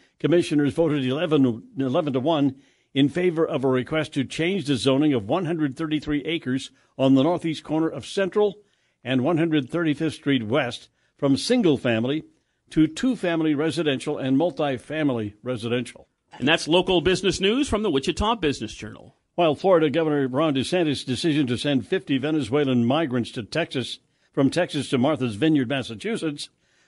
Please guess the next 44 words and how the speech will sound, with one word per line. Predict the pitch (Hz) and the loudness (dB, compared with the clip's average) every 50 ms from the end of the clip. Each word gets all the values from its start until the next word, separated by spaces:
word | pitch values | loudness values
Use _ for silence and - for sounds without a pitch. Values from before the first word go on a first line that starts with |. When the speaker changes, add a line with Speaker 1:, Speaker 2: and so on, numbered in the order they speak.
| _ _ - | _ _ 2
Speaker 1:
was | 139 147 - | 2 2 2
praised | - - 220 262 262 214 135 120 | 2 0 0 2 2 2 2 2
by | 160 151 147 | 2 2 4
many | 139 185 233 233 196 160 | 2 2 2 2 2 4
in | 143 127 | 4 4
his | 113 127 113 - | 2 2 0 -2
party, | - 120 113 117 123 160 170 - - | -2 -2 -2 0 0 -2 -6 -6 -8
it | 127 135 135 | -6 -6 -4
is | 143 123 113 | -4 -4 -2
now | 151 160 160 160 151 | -2 -2 0 -2 -2
going | 131 131 131 135 135 - | -2 0 0 0 0 -2
to | 135 131 | -2 -4
cost | 120 - 113 113 113 110 - | -4 -4 -4 -4 -4 -4 -6
the | - 117 | -6 -4
Republicans' | 120 113 - 135 135 113 107 - - 123 120 117 107 - - _ _ _ _ _ _ _ _ _ _ | -4 -4 -2 -4 -4 -4 -4 -6 -4 -4 -2 -4 -4 -6 -12 _ _ _ _ _ _ _ _ _ _
state | - - - 160 165 180 175 - - - - - | -16 -6 -2 0 0 0 -2 -4 -10 -16 -6 0
millions | 147 127 131 147 156 160 170 165 165 175 165 139 | 2 4 6 6 4 4 2 2 2 0 -2 -4
in | - - 165 135 135 131 | -6 -6 -4 -2 -2 0
legal | 139 143 127 131 135 123 | 0 -2 0 -2 -2 -4
fees. | - - 135 127 110 98 80 78 82 - - - - _ _ _ _ _ _ _ _ _ _ _ _ | -4 -4 -2 -2 -2 -4 -6 -10 -14 -12 -12 -12 -12 _ _ _ _ _ _ _ _ _ _ _ _
Florida | _ 139 143 143 147 156 165 | _ 0 2 2 2 2 0
has | 120 131 123 113 | 0 -2 -2 -2
agreed | 117 101 139 156 165 156 | -4 -2 -2 -2 -2 -2
to | 143 117 | -4 -6
pay | - 139 147 131 | -4 -4 -2 -2
a | 117 | -2
maximum | 120 151 160 - - 151 135 135 123 | -2 -4 -4 -6 -4 -2 0 0 0
of | 117 117 - | -2 -2 -4
one | - 143 170 202 208 196 | -4 -4 -2 -2 -2 -2
million | 180 175 170 175 156 | -2 -2 -2 -2 -2
dollars | 143 135 131 131 143 156 143 - - _ _ _ _ _ _ | -2 -2 -4 -4 -6 -6 -8 -10 -16 _ _ _ _ _ _
to | - 147 | -4 -2
two | - - 214 240 | 0 0 0 2
law | 220 190 160 131 117 | 4 4 4 2 0
firms | - 123 117 107 95 - | -2 -4 -4 -4 -4 -6
to | - 120 | -6 -4
represent | 110 - - - 160 131 110 143 160 170 | -4 -4 -4 -2 -4 -2 -2 -2 0 0
and | 170 139 | 0 0
defend | 131 - - 147 143 147 123 | -2 -2 -2 -2 -2 0 0
DeSantis | 117 101 - 151 143 139 135 160 190 - - | -2 -4 -4 -2 -2 -2 -2 -2 -4 -6 -6
and | - 131 139 143 | -6 -6 -6 -4
other | - 170 175 175 151 | -4 -4 -2 -2 -2
state | - - 139 120 | -2 -2 -2 -2
officials | 104 110 117 98 113 123 147 156 - | -2 -2 -4 -4 -6 -8 -10 -10 -14